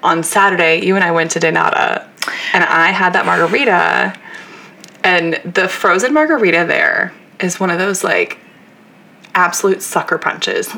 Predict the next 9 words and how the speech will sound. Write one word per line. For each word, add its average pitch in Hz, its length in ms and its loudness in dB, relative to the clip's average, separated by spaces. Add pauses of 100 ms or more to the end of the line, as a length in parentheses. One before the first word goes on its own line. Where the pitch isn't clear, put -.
Like, 185 240 0
it 190 140 0
doesn't 196 360 0
taste - 400 -4
like 165 160 0
it's 165 180 -2
that - 200 -4
strong, 190 680 -2
necessarily. 196 920 -2